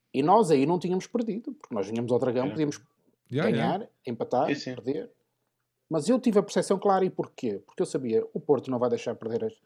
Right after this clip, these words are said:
Speaker 1: não vai perder esta oportunidade. E, e eu, como adepto, eu tinha essa convicção. Ora, eu queria ter a mesma convicção neste momento, do tipo, Benfica não vai facilitar. E eu, neste momento, não penso isso.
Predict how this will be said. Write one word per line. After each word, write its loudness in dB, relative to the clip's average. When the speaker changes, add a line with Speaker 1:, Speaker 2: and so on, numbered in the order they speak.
Speaker 1:
não -2
vai 2
perder 2
esta -4
oportunidade. -10
E, -20
e 2
eu, 6
como 8
adepto, 6
eu 0
tinha 2
essa -4
convicção. -6
Ora, 8
eu 8
queria 6
ter 8
a 10
mesma 4
convicção 2
neste 0
momento, -4
do -20
tipo, -6
Benfica -2
não 0
vai 4
facilitar. -6
E -4
eu, 2
neste -2
momento, -2
não -6
penso -8
isso. -16